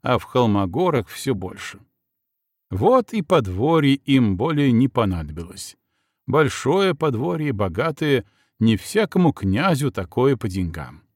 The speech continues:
Сам дворец в три жилья, три этажа, да с подклетями обширными, просторный двор постоял для гостей, хочешь так принимай, а хочешь за плату купцов заезжих сели,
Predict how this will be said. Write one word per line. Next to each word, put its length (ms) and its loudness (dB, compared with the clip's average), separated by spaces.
Сам 380 2
дворец 680 0
в 80 -20
три 220 -2
жилья, 680 -2
три 240 0
этажа, 440 -4
да 260 2
с 100 -6
подклетями 840 0
обширными, 840 -4
просторный 640 -2
двор 440 -2
постоял 640 -2
для 140 -4
гостей, 600 -2
хочешь 520 -6
так 260 -4
принимай, 560 0
а 140 -2
хочешь 580 -2
за 300 0
плату 520 0
купцов 520 -4
заезжих 580 -2
сели, 400 0